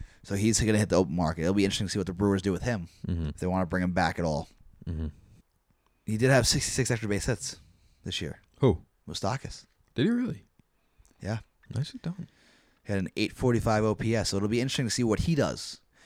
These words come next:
Speaker 1: especially 'cause given his new, newfound versatility.
Speaker 2: Yeah.
Speaker 1: He might get, get a nice deal somewhere about
Speaker 2: Mm-hmm.
Speaker 1: ten million dollar range.
Speaker 2: Yeah. Do the Brewers need him?
Speaker 1: I mean, it doesn't hurt to have him.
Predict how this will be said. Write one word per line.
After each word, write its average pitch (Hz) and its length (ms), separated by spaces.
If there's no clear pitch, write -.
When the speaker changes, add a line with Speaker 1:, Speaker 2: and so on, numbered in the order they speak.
Speaker 1:
especially 120 320
'cause 104 140
given 113 260
his 101 260
new, 113 160
newfound 131 380
versatility. 110 580
Speaker 2:
Yeah. 76 220
Speaker 1:
He 123 160
might 120 240
get, 104 220
get 76 180
a 110 60
nice 98 240
deal 98 160
somewhere 90 340
about 85 280
Speaker 2:
Mm-hmm. 110 220
Speaker 1:
ten 131 180
million 98 240
dollar 85 260
range. 85 360
Speaker 2:
Yeah. 104 160
Do 107 100
the 98 80
Brewers 104 340
need 98 180
him? 127 200
Speaker 1:
I - 60
mean, 139 80
it 113 40
doesn't 110 180
hurt 90 160
to 87 60
have 87 260
him. 87 120